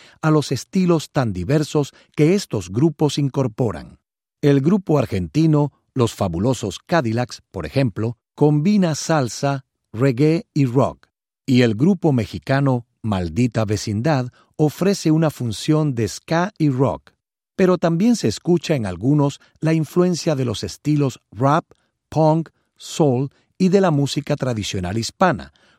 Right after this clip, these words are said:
como el mariachi de México, el tango de Argentina y el bolero de Cuba. Además de su fusión musical, varios de estos grupos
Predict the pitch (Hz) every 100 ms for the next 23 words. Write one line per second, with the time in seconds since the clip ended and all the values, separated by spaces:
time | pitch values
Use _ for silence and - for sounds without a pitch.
0 | - 131 123 101 85 76 135 175 - 151
1 | 123 151 143 85 - - _ _ _ _
2 | - 98 82 - 117 123 120 135 131 151
3 | 147 214 160 135 143 _ _ - 139 110
4 | 82 78 90 160 156 143 131 139 98 69
5 | - _ _ _ _ _ _ _ - 131
6 | 117 120 160 135 127 - 107 - 98 -
7 | 131 143 117 110 - 127 87 78 107 _
8 | _ - 117 113 107 113 113 113 110 127
9 | 110 127 151 - 131